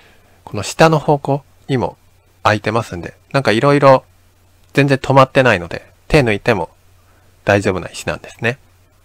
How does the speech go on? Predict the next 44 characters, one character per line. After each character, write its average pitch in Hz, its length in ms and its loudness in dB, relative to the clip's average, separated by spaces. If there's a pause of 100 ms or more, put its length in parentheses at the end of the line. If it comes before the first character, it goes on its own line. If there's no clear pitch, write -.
(1900)
で、 151 100 -8
コ - 160 -10
ス - 180 -10
ミ 92 100 -10
で 76 120 -14
打 - 100 -20
ち - 100 -20
ま - 140 -16
し - 60 -20
た - 140 -12
ね。 139 280 -12 (1800)
こ - 40 -8
れ 156 60 -6
全 160 200 -2
然 151 160 -2
大 143 180 6
丈 147 80 4
夫 135 100 -2
と - 100 -2
い - 20 2
う 113 40 2
こ - 120 -6
と - 80 -10
で、 120 100 -2
こ 175 140 -6
こ 190 120 2
で 190 120 6
ね、 185 240 2 (100)
手 147 140 2
抜 101 120 0
い 90 80 -10 (240)
て、 104 300 2 (240)
手 135 100 4
を 98 80 4
抜 87 80 -6
き - 120 -12
ま 117 120 0
し - 60 -14
た - 120 -18
ね。 117 240 -4 (2500)
ま 135 100 0
あ、 131 40 -2
白 170 240 4
が、 110 240 4